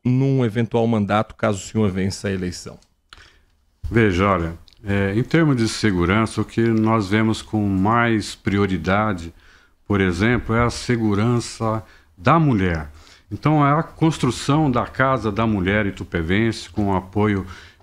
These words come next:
Speaker 2: psíquico, social, jurídico e habitacional para a mulher,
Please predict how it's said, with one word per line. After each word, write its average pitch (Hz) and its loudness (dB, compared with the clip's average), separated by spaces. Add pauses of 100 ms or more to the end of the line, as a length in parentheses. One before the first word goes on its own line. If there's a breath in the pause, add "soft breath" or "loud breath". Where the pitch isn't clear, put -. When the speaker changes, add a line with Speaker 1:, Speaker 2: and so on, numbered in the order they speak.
Speaker 2:
psíquico, 123 -2
social, 110 0
jurídico 104 0
e 104 2
habitacional 104 -2
para 107 -10
a 98 -4
mulher, 95 -2